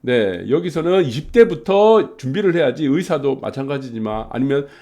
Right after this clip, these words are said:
특수 기술을 배우려고 하면은 시간이 좀 걸립니다. 뭐 삼십 대라고 해도 전문직으로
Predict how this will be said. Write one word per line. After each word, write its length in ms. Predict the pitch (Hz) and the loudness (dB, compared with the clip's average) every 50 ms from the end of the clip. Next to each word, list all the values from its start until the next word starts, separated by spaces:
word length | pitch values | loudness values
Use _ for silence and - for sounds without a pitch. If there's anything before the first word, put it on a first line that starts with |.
| - _ - | -20 _ -4
특수 280 | - 302 269 - 339 | -2 -2 0 0 0
기술을 380 | 226 202 180 165 190 180 170 147 | 0 0 -2 -2 0 0 0 2
배우려고 460 | 147 165 160 151 143 135 127 120 123 | 2 2 0 2 2 2 0 0 0
하면은 580 | 123 120 117 117 135 196 214 185 151 120 98 87 - - - _ _ - | -2 -2 -2 2 4 4 6 6 4 2 0 -4 -8 -16 -20 _ _ -12
시간이 340 | - - 302 311 277 240 | -6 -2 4 6 6 6
좀 160 | 202 165 147 131 | 4 2 -2 -2
걸립니다. 380 | 127 123 135 135 117 107 98 | -2 -2 -2 -2 -4 -4 -6
뭐 160 | 98 101 117 | -6 -6 -4
삼십 320 | 117 - 320 320 330 - - | -2 0 -2 -2 -2 -2 4
대라고 480 | 247 220 214 208 202 185 165 160 151 | 6 6 6 6 6 4 4 4 2
해도 400 | 139 135 175 175 151 135 107 104 | 0 0 2 2 4 4 2 2
전문직으로 800 | - 131 139 160 226 226 202 208 165 170 170 190 208 214 208 208 | 0 -2 -2 0 0 -2 -2 -4 -2 2 6 8 8 8 6 2